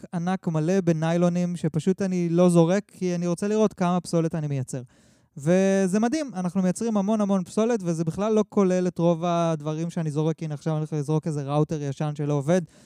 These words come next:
שזה חתיכת פלסטיק רצינית. והטענה אומרת שאם אפל יפסיקו, אה, להפי-, למכור או לתת מתנים עם ה-, עם ה-, עם הטלפונים, אז יהיה פחות ייצור של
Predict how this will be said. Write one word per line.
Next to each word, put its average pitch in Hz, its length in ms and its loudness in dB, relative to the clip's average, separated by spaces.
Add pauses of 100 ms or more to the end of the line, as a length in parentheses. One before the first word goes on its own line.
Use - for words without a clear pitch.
(120)
שזה 170 240 0
חתיכת 170 340 -2
פלסטיק 160 360 -4
רצינית. 185 420 -4 (580)
והטענה 208 960 0
אומרת 247 300 0
שאם 220 240 0
אפל 202 360 0
יפסיקו, 190 920 2
אה, 156 220 -2
להפי-, 170 680 0
למכור 165 720 2
או 147 80 0
לתת 170 300 -4
מתנים 170 600 -2 (360)
עם 190 240 2
ה-, 143 640 -2 (840)
עם 208 220 0
ה-, 190 100 4 (320)
עם 202 140 -2
הטלפונים, 254 640 0 (120)
אז 196 520 0
יהיה 196 480 2 (180)
פחות 190 300 2
ייצור 175 460 2
של 156 280 -2